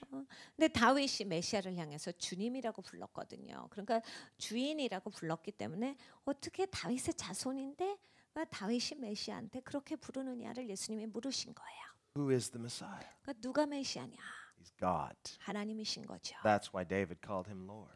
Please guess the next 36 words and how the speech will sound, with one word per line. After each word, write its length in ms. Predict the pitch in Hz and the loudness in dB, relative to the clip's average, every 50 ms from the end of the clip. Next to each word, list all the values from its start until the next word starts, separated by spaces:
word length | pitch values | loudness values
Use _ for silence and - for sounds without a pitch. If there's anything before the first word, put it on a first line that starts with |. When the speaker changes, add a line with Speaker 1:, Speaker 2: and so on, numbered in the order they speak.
| - - - _ | -20 -20 -20 _
Speaker 1:
그래서 320 | - 294 294 320 311 349 320 | 6 8 10 10 10 8 6
다윗이 500 | - 240 233 208 233 247 247 - 254 220 | 6 6 6 8 8 6 4 2 0 -2
부를 240 | - - 190 180 190 | -4 -6 -6 -6 -4
때 180 | - - 226 233 | 2 2 2 2
주님이라고 720 | 240 - - 196 190 202 220 233 226 196 180 185 - 214 | 2 0 -2 0 0 2 2 0 0 0 0 0 -2 -4
부른 260 | - - - 185 175 | -6 -8 -10 -12 -10
거예요. 220 | - - - - - - - | -12 -14 -16 -14 -14 2 6
Speaker 2:
And 100 | 139 139 151 | 8 12 12
after 300 | 190 214 214 - 165 139 | 12 12 12 8 2 2
Jesus 640 | 123 151 196 202 170 151 160 147 - - - - - - _ _ _ - - | 6 10 10 10 12 12 10 10 10 8 6 4 2 -2 _ _ _ 0 4
posed 260 | 202 190 180 151 143 | 6 6 6 4 2
this 160 | 147 - - 135 | -2 -4 0 6
riddle 260 | 151 185 196 170 147 | 8 10 10 10 8
to 140 | - - 117 | 6 4 4
them, 320 | 110 107 104 113 117 - | 4 6 6 4 2 2
they 100 | 113 117 | 0 0
couldn't 280 | - - 151 139 127 117 | 2 2 0 2 2 0
answer 320 | 117 131 147 - - 110 92 | 0 0 0 -2 -6 -8 -6
him. 220 | 98 92 87 92 - - | -6 -8 -8 -8 0 4
Speaker 1:
어, 160 | 233 254 269 | 6 8 10
예수님께서 680 | 254 240 254 247 - 262 262 240 - 247 247 - 196 | 10 10 8 8 6 4 2 4 4 2 4 6 4
이 140 | 226 220 233 | 6 6 4
수수께끼를 840 | 226 - - 240 - - - 240 233 - - 220 208 190 214 214 185 | 4 2 0 -2 -4 -2 -2 -2 -2 0 0 2 4 4 4 2 0
주셨을 520 | - - 202 - - 196 202 - - 170 | 0 0 0 2 2 2 2 2 -2 -4
때 140 | - 180 175 | -2 0 0
예수님의 340 | 151 170 - - 185 190 190 | 0 0 0 -2 -2 -2 0
적들은 480 | - 165 - - - 170 165 160 165 | -2 -2 -2 -2 -6 -6 -6 -6 -6
대답하지를 580 | - 156 139 156 156 165 160 160 - - 180 175 | -4 -2 -2 0 0 0 -2 -2 -2 -2 -4 -4
못합니다. 600 | 165 165 - - 165 175 175 175 - 104 - - - - | -4 -4 -6 -6 -6 -6 -6 -6 -8 -8 -10 -10 -8 -2
Speaker 2:
He 20 | |
said, 160 | - 131 107 | -2 -2 -2
"Watch 340 | 107 123 151 165 165 - 165 | 2 4 4 4 8 8 8
out 140 | 143 - - | 8 8 6
for 140 | - - 113 104 | 4 -4 -4 -2
religious 480 | 107 104 104 110 95 101 98 - - | -2 -2 -2 -2 -4 -4 -6 -8 -8
hypocrites." 420 | 98 - - - - - - - | -10 -12 -16 -20 -20 -20 -20 -16